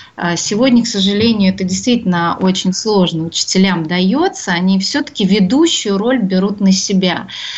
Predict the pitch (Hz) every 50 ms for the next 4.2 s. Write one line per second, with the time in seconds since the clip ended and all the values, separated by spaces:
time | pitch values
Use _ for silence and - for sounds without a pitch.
0 | - - - - 202 220 202 220 214 202 - - 208 196 - - 214 214 220 220
1 | 214 208 - - 202 202 190 196 247 269 294 285 - 214 190 190 185 185 196 190
2 | - 180 185 185 - 214 208 208 185 214 233 226 208 202 196 185 190 - 196 190
3 | 190 185 185 - 185 170 165 170 226 277 277 302 269 233 214 208 - - 196 196
4 | 190 185 170 165